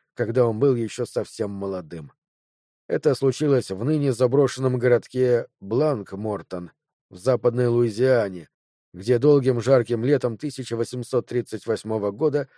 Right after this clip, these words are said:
Джон Дейл был свидетелем смертей жителей этого городка от укусов гремучих змей, которые от чего-то предпочитали впиваться своим жертвам в горло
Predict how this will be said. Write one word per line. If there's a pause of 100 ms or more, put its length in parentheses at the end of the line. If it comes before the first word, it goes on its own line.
(420)
Джон
Дейл
был
свидетелем
смертей
жителей
этого
городка
от
укусов
гремучих
змей, (420)
которые
от
чего-то (420)
предпочитали
впиваться
своим
жертвам
в
горло